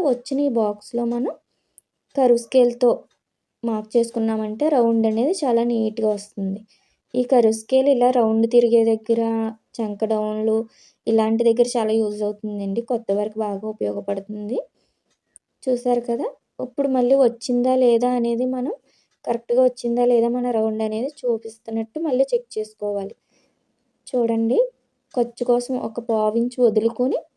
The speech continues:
అప్పుడు చెక్ చేసుకోవాలి. ఉక్సులు పట్టి వైపు ఆ మార్జిన్ ఉంది కదా గీత, ఆ గీత మీదకి కరెక్ట్గా బ్లౌజ్ వచ్చేయాలండి.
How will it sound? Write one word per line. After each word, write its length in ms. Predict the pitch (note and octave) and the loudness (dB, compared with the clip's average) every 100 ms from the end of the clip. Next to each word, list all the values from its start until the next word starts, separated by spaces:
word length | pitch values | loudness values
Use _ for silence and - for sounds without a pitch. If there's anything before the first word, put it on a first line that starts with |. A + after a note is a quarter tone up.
| - | -12
అప్పుడు 280 | A#3 A3+ C4+ | -8 -2 0
చెక్ 200 | C4 A#3+ | 0 -2
చేసుకోవాలి. 640 | - G#3 - G3+ G3 G3 G3 _ _ _ _ _ _ _ _ _ _ _ _ - _ _ _ - | -4 -6 -4 -2 -2 -2 -6 _ _ _ _ _ _ _ _ _ _ _ _ -20 _ _ _ -16
ఉక్సులు 320 | A#3 A3+ C4 | -14 -2 0
పట్టి 300 | B3 A#3+ A#3+ A#3 | 0 0 4 4
వైపు 380 | A#3 A#3 - F#4+ B4 - | 6 2 0 -2 -2 -6
ఆ 80 | B3 | -4
మార్జిన్ 460 | A#3+ A3+ G#3 A3 A#3+ | -2 -2 -2 0 0
ఉంది 200 | A3+ A3 | 0 0
కదా 240 | G#3+ A3 G#4 - | -2 -4 -6 -6
గీత, 340 | A3+ A3 G#3+ B3 - | 0 0 0 -2 -6
ఆ 80 | B3+ | -2
గీత 320 | A#3 A#3 A3 | 2 2 2
మీదకి 340 | A3+ A#3 C#4 G4 | 0 -2 -4 -2
కరెక్ట్గా 440 | C4 A#3 - C#4+ | -4 -4 -4 -2
బ్లౌజ్ 340 | A#3+ A#3+ A3 A#3 | 2 2 2 0
వచ్చేయాలండి. 760 | A#3 - G#3+ G#3+ G#3+ G3+ G3+ | -2 -4 -2 -2 -4 -6 -4